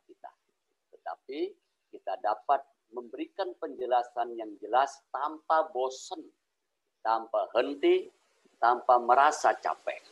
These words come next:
Karena bagaimanapun juga dan siapapun juga membutuhkan kasih sayang yang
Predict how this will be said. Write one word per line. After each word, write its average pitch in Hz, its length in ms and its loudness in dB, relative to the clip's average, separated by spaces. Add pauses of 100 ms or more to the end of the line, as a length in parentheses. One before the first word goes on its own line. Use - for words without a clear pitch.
(520)
Karena 98 320 2
bagaimanapun 123 800 4
juga 156 320 2
dan 127 160 6
siapapun 165 720 2
juga - 320 -6 (560)
membutuhkan 113 960 -2 (480)
kasih 107 480 -4
sayang 87 400 -10 (760)
yang 92 180 -4